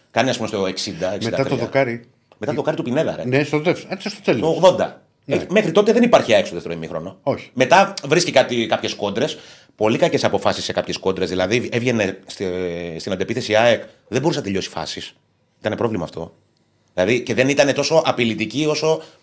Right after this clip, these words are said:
Speaker 1: οι προϋποθέσεις που είχε για να απειλήσει. Γιατί έπαιζε, έβρεσκε ανοιχτό γήπεδο. Ο Ολυμπιακός πίεζε να, να ισοφαρίσει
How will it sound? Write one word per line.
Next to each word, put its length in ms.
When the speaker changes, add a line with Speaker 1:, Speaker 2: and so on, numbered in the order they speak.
Speaker 1:
οι 80
προϋποθέσεις 600
που 120
είχε 180
για 120
να 80
απειλήσει. 540
Γιατί 320
έπαιζε, 300
έβρεσκε 300
ανοιχτό 200
γήπεδο. 260
Ο 40
Ολυμπιακός 340
πίεζε 300
να, 420
να 80
ισοφαρίσει 600